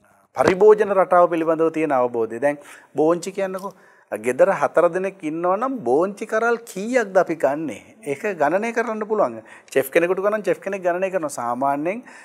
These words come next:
එක වේලකට එක්කෙනෙකුට බෝංචි කරල් එකහමාරක් දෙකක් විතර වගේ තමයි ගන්නෙ. එතකොට ගෙදර ඉන්නේ තුන් දෙනයි නම් බෝංචි කරල් හයයිනේ යන්නේ. මෙන්න මේ අවබෝධය කාන්තාවට තියෙන්නට ඕනේ. එතෙන්දි තව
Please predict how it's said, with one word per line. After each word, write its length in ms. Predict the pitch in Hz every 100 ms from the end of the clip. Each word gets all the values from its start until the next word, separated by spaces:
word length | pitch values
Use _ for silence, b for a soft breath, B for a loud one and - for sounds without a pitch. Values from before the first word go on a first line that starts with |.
| B _
එක 280 | 123 - - 185
වේලකට 580 | 135 131 147 151 165 190
එක්කෙනෙකුට 760 | 170 - - 156 160 165 175 202
බෝංචි 380 | 131 135 135 160
කරල් 300 | 160 170 190
එකහමාරක් 760 | 147 147 151 156 160 170 190
දෙකක් 320 | 147 139 147 -
විතර 220 | 160 170
වගේ 180 | 170 170
තමයි 220 | 196 214
ගන්නෙ. 380 | 139 98 85 - _ B B B
එතකොට 380 | - 139 190 226
ගෙදර 380 | 180 127 120 175 196
ඉන්නේ 460 | 143 165 202 185 -
තුන් 240 | - 143 160
දෙනයි 300 | 214 220 127
නම් 280 | 160 202
බෝංචි 260 | 196 143 180
කරල් 220 | 202 202
හයයිනේ 400 | 180 180 202 202
යන්නේ. 220 | 202 196 - _ B B B
මෙන්න 320 | 139 175 233
මේ 160 | 247 247
අවබෝධය 540 | 220 220 220 233 240 247
කාන්තාවට 560 | 233 214 208 214 214 196
තියෙන්නට 400 | 170 107 95 -
ඕනේ. 260 | - - -
එතෙන්දි 480 | 131 240 294 214
තව 200 | 220 175